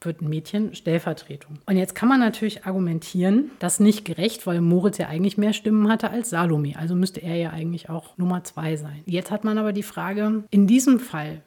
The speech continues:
wenn man so entscheidet, wie es vorher gewählt ist, nämlich dass Salome Stellvertreterin wird, ist es nur doof für Moritz und ein bisschen unfair.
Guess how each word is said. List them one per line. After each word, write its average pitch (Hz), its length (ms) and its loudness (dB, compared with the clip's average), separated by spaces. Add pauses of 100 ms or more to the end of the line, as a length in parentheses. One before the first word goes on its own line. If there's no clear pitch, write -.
(160)
wenn 185 100 -2
man 175 160 0
so 190 140 -2
entscheidet, 190 600 -2
wie 175 60 -8
es 165 80 -10
vorher 190 320 -4
gewählt 175 400 -2
ist, 175 120 -10
nämlich 170 200 -6
dass - 220 -14
Salome 190 440 0
Stellvertreterin 165 1000 -6 (120)
wird, 170 280 0
ist 165 160 -6
es - 160 -8
nur 214 180 6
doof 196 300 2
für - 180 -2
Moritz 165 540 -2
und 156 180 -6
ein 160 80 -6
bisschen 156 300 -8
unfair. 156 400 -10